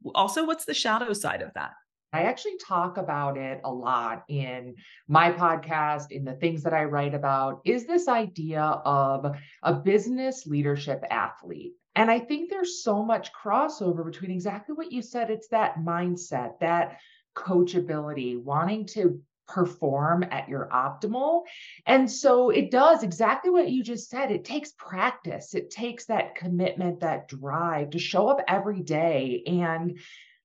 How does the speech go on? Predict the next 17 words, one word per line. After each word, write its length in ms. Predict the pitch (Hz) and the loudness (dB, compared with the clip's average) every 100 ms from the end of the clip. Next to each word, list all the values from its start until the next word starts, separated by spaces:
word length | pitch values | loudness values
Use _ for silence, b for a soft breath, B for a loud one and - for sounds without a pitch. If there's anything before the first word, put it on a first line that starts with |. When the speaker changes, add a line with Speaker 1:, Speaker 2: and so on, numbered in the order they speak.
| - | 4
Speaker 2:
I 160 | 240 | 6
actually 240 | 349 - 214 | 8 4 0
talk 280 | - 180 - | 4 2 4
about 220 | 151 143 | 0 0
this 140 | 139 | -4
both 320 | - 135 139 | -2 0 0
from 300 | 160 131 131 - | 2 0 0 -4
when 160 | 135 | -2
I 120 | 131 123 | 0 0
was 340 | 123 160 180 | 2 2 0
an 200 | - 226 | -4 -4
athlete 560 | - 240 - 240 240 - | -4 -6 -6 -8 -4 2
and 360 | 160 143 143 | 4 4 0
in 220 | 147 135 - | -2 -6 2
business. 480 | 190 220 185 147 | 2 4 0 -2
It's 200 | 185 - | -6 -4
like 300 | 220 214 - | -2 -2 -4